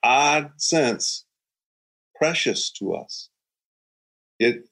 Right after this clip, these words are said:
stops, if it weren't for that, we would be invisible completely. So what, what this, what they're doing in the, in the, again, the poetic truth saves our self-esteem. Here we are again, and poor boys was shot,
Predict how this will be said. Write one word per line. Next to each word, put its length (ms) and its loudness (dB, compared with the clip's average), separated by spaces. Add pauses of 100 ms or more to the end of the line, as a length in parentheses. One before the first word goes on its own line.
(120)
stops, 600 0
if 220 -2
it 80 2
weren't 340 2
for 120 0
that, 340 2
we 240 2
would 240 0
be 160 4
invisible 600 2
completely. 600 -6 (640)
So 680 0
what, 300 4
what 260 2
this, 280 0
what 260 0
they're 140 4
doing 420 4
in 160 4
the, 280 4
in 120 4
the, 120 4
again, 320 0
the 60 2
poetic 420 2
truth 440 0 (420)
saves 560 4
our 200 4
self-esteem. 840 0 (920)
Here 120 4
we 140 6
are 120 4
again, 340 2
and 140 -2
poor 160 4
boys 500 4
was 120 -2
shot, 440 2